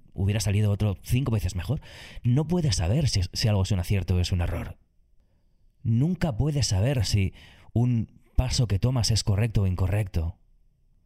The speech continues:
¿no? Lo puedes ver con perspectiva y decir, "Bueno, me arrepiento de esto". Vale. También ahora eres otra persona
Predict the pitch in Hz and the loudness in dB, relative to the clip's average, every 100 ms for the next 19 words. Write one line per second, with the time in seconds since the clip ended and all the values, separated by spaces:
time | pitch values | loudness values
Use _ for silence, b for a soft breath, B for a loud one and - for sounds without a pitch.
0 | _ _ _ 98 170 110 110 107 107 110 | _ _ _ -4 -2 0 0 0 0 0
1 | 104 98 87 95 - 107 95 127 120 131 | 0 -2 0 -2 0 0 2 4 4 2
2 | 95 98 85 85 76 67 - 98 101 95 | 2 2 2 0 -2 -4 0 0 2 2
3 | 107 101 92 95 - - - - 123 - | 2 2 2 2 -2 -8 -8 -4 -4 -4
4 | - _ - - - - - - - - | -12 _ -20 -20 -20 -20 -20 -20 -6 0
5 | 98 107 - 101 110 110 107 101 107 98 | 2 2 2 2 2 2 2 0 0 0
6 | 92 - 120 92 - | 0 0 0 0 -4